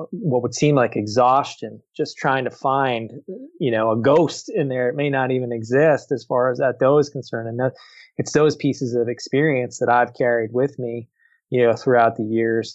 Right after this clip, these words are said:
to, to make those decisions on, okay, I wanna get set back to this point on that. Like you were saying, like, right on the ragged edge, <clears throat> you know, so if they do pop out, like, into a,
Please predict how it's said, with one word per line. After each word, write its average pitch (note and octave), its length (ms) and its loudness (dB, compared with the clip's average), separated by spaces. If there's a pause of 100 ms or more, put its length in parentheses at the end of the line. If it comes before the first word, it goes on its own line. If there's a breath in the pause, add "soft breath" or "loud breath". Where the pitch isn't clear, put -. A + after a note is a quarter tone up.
to, A2+ 360 0
to B2+ 80 -2
make B2 260 2
those A#2 200 2
decisions B2 540 2
on, A2+ 280 0
okay, C3 280 2
I A#2 120 4
wanna B2 280 0
get A#2 320 0 (180)
set - 360 -4
back A#2 260 -2 (520)
to A#2+ 100 -2
this A#2+ 400 0
point C#3 380 -2
on A#2 160 -8
that. A2+ 240 -8
Like A#2+ 180 0
you C#3+ 140 6
were D3+ 80 4
saying, A2 260 -6
like, - 160 -14 (320)
right D3+ 420 4
on C3+ 200 -2
the A#2+ 100 -2
ragged B2 400 2
edge, A#2 580 0 (280)
<clears throat> - 260 -10
you C#3+ 360 2
know, A#2+ 120 2
so A#2 300 2
if C3 160 -4
they A#2+ 100 2
do C#3 260 4
pop A#2 360 0
out, A#2 260 2
like, A2 160 -6
into C3 480 -2
a, G#2 80 0